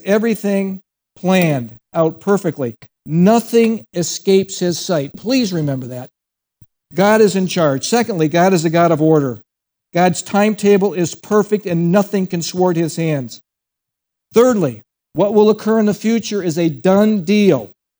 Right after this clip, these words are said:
what we call a fait accompli. Jesus Christ will return. I don't care what anybody else tells you,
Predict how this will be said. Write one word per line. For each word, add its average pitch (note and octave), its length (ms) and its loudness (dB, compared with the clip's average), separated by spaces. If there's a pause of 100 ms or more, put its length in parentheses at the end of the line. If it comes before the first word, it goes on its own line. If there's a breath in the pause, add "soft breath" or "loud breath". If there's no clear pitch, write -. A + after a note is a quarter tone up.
(160)
what F3+ 140 -2
we F#3 120 4
call G3 240 0
a F#3 140 -2
fait G#3 400 0
accompli. F#3 640 0 (800)
Jesus A#3 760 0
Christ F#3+ 720 0 (140)
will F3+ 540 2
return. F3+ 420 0
I D3+ 80 -4
don't D#3 160 -4
care D#3+ 180 0
what D3 180 0
anybody G#3+ 440 2
else G#3 240 0
tells G3 460 0
you, G#3 360 0